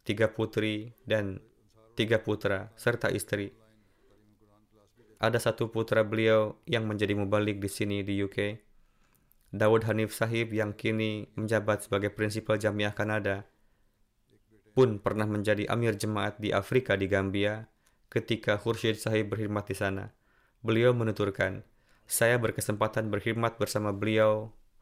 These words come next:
dari tahun delapan puluh tiga sampai sembilan empat. Selain menjadi mubalik, beliau mengajar di agama di sekolah, mengajar agama di sekolah. Di masa itu, situasi pertabligan di Senegal sangat sulit."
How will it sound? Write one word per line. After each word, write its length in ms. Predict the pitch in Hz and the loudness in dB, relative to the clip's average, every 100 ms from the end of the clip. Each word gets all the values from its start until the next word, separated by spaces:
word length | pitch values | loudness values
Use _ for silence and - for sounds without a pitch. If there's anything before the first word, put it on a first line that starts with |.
| _ - | _ -4
dari 240 | - 101 104 | 0 0 2
tahun 260 | 104 104 | 2 2
delapan 300 | 101 107 110 | 0 -2 -4
puluh 160 | - 107 | -4 -4
tiga 320 | - 101 101 | -2 0 0
sampai 400 | 101 98 101 98 | 0 -2 0 -2
sembilan 340 | - 110 107 | 0 0 0
empat. 220 | 95 101 - _ _ _ _ _ _ | -2 -4 -6 _ _ _ _ _ _
Selain 320 | - 120 117 | -6 4 4
menjadi 320 | 113 107 107 | 4 2 4
mubalik, 640 | 110 107 107 107 113 107 _ _ - - | 4 4 4 4 0 -4 _ _ -20 -8
beliau 320 | 110 113 120 | 0 6 6
mengajar 560 | 110 113 127 123 113 107 | 6 2 4 6 4 4
di 240 | 104 98 - _ _ _ _ _ _ _ _ _ _ _ - | 0 -2 -8 _ _ _ _ _ _ _ _ _ _ _ 0
agama 480 | 110 117 113 98 95 - | 4 4 4 0 -4 -4
di 320 | 104 98 92 | 0 0 0
sekolah, 400 | - 101 92 92 _ _ _ _ _ _ - | 0 2 2 -4 _ _ _ _ _ _ -2
mengajar 320 | 117 113 117 | 0 2 4
agama 320 | 104 117 107 | 4 4 2
di 80 | 92 | 0
sekolah. 320 | - 92 92 95 - _ _ - | -2 -2 -4 -8 -20 _ _ -4
Di 80 | 110 | 2
masa 240 | 110 - - | 2 2 2
itu, 420 | 117 - 123 120 | 0 0 0 0
situasi 480 | - 110 120 117 117 | -6 0 2 2 0
pertabligan 640 | 113 113 107 110 110 113 | -2 0 0 0 0 0
di 80 | 107 | -2
Senegal 400 | - 107 107 110 | -2 -2 2 0
sangat 320 | - 110 107 | 0 -4 -4
sulit." 400 | - 104 98 98 | -4 -4 -4 -6